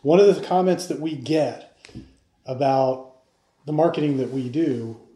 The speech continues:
um, is, you know, people will say when they're then on a sales call with us, you know,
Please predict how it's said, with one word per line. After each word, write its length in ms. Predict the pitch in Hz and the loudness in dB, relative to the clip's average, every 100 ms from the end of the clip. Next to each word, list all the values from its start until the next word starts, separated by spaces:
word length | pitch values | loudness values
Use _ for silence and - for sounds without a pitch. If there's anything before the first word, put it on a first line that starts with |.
| _ - | _ -12
um, 440 | 139 123 120 120 - | -10 -8 -8 -10 -6
is, 480 | 135 127 120 - - | -4 -2 -4 -10 -8
you 80 | 139 | -8
know, 60 | |
people 420 | 127 170 170 170 | -4 -6 -4 -4
will 200 | 151 139 | -2 -2
say 420 | 135 - 165 156 147 | -4 -4 -2 0 0
when 180 | 135 | -2
they're 220 | 135 131 127 | -4 -4 -6
then 240 | 131 143 | -4 -2
on 100 | 135 | -2
a 40 | |
sales 280 | 120 170 196 | -2 0 0
call 220 | - 135 | 2 0
with 140 | 131 131 | 0 -2
us, 180 | 135 135 | -4 -4
you 80 | |
know, 420 | 123 202 156 139 | -2 0 0 -2